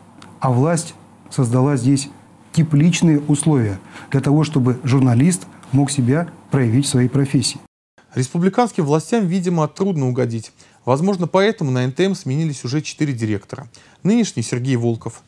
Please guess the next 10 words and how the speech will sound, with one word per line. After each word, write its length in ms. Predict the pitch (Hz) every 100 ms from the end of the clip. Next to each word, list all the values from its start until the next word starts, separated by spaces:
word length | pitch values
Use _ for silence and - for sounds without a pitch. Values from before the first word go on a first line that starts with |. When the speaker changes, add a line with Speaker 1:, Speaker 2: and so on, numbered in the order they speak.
| _
Speaker 2:
пятый. 360 | 151 151 123 - _ _ - _ _ _ _
Тепличные 480 | - 160 254 - 214
условия 480 | 196 247 277 220 151
тесно 320 | - 233 190
связаны 500 | - 165 214 190 175
с 140 | -
госфинансированием 1000 | - 143 214 - 156 131 - 190 190 190 147
большинства 480 | 123 131 113 143
сми 240 | 170 143 139
республики. 640 | 143 - 113 110 117 135